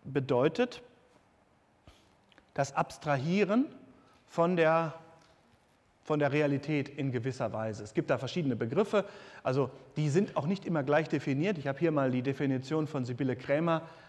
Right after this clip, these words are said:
äh, herangezogen, die halt unterscheidet zwischen Formalismus, Kalkül und Algorithmus. Also Formalismus, eine formale Art, etwas aufzuschreiben. Das Kalkül, Regeln zur Umwandlung dieses Formalismus,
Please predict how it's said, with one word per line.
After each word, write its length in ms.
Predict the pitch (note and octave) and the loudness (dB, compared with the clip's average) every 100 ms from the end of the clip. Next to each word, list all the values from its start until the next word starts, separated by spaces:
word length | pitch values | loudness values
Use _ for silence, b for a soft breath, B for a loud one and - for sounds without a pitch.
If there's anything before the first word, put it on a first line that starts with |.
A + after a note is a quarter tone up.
| B _ | B _
äh, 80 | C3+ | -4
herangezogen, 920 | C#3 C3 B2 E3+ E3 E3 E3+ D3+ D3 | 0 2 2 2 0 0 0 0 0
die 140 | C3 | 0
halt 100 | C3 | 0
unterscheidet 520 | - C3+ A#2+ D3+ D3 C#3+ | -2 -4 -2 0 0 0
zwischen 240 | C3+ D3 | -4 -4
Formalismus, 640 | - C#3 B2 E3 - D3 - | -2 0 2 0 -2 -6 -4
Kalkül 440 | B2+ A#2+ - D#3 | -4 -2 0 0
und 120 | B2 | 0
Algorithmus. 720 | - A#2 A2+ D3+ - A#2+ G3+ - B B B - | -4 -6 -4 -6 -6 -8 -10 -14 B B B -8
Also 160 | A2+ | -6
Formalismus, 680 | A2 C#3+ C3 C3+ F3 F#3 - | -2 0 2 0 -2 -6 -4
eine 340 | C3 B2+ B2 B B B B - | -2 0 -2 B B B B -20
formale 640 | - C#3 B2+ C3+ D3 D#3+ | -4 0 2 4 4 4
Art, 180 | - B2+ | 2 0
etwas 240 | A#2+ A#2+ A2 | -2 -4 2
aufzuschreiben. 800 | C#3 C3+ - E3 C#3+ C#3+ E3+ G#3+ B B - | 2 2 -6 -6 -4 -2 -2 -6 B B -6
Das 200 | A#2+ - | -6 -4
Kalkül, 680 | D3 C3+ C#3 - E3 F#3+ A#3+ - B B B | 0 0 -2 -2 2 2 -2 -10 B B B
Regeln 440 | - D3 F#3 E3+ E3 | 0 2 4 4 2
zur 280 | - D#3 - | 0 0 4
Umwandlung 560 | G#3 C3 A2 G#2+ A2+ | 4 4 2 0 -4
dieses 260 | G2+ A#2 G#2+ | -4 -6 -2
Formalismus, 840 | - A#2+ A#2 A#2+ - E3+ B3+ - | 0 0 0 -2 -4 -6 -6 -10